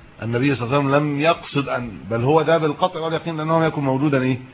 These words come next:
في زمنه. يعني عندنا كف وترك عدمي. ع-، ترك عدمي معناه ترك مجرد لم يخطر ببال النبي صلى الله عليه وسلم ولم يره صلى الله عليه وسلم،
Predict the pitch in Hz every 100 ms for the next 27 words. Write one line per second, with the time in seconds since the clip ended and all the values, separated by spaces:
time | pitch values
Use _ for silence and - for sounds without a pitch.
0 | - - - - - 127 175 165 107 90
1 | - - - 107 120 120 165 151 127 -
2 | - 180 180 - - - 113 151 147 -
3 | 113 117 98 92 92 131 135 156 151 147
4 | 170 160 147 139 170 165 180 175 156 143
5 | 143 110 98 82 - - - - - -
6 | - - - 120 135 165 180 - 135 135
7 | 156 151 135 135 143 123 151 151 160 160
8 | 180 175 147 135 139 131 131 127 120 113
9 | 117 113 113 95